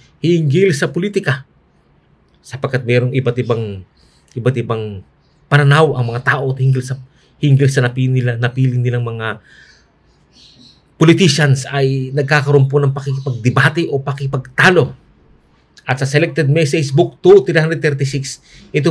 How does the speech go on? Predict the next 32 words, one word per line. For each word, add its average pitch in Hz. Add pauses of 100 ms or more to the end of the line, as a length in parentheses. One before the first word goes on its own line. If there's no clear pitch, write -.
po 160
yung 160
paglimpag 143
o 139
pagkasalita 131
ng 123
hinggil 123 (320)
sa -
politika. 135 (3000)
At 139
ang 156
isa 147
pa 139
po 160
ay 143
yung 139
tinatawag 135
na 135
pagboto 143 (160)
para 151
sa 147
partidong 151
pampolitika. 156 (480)
Nakasulat 135
po 139
yan 131
sa 127
Gospel 131
Workers 127
three 131
hundred 127
ninety-one 123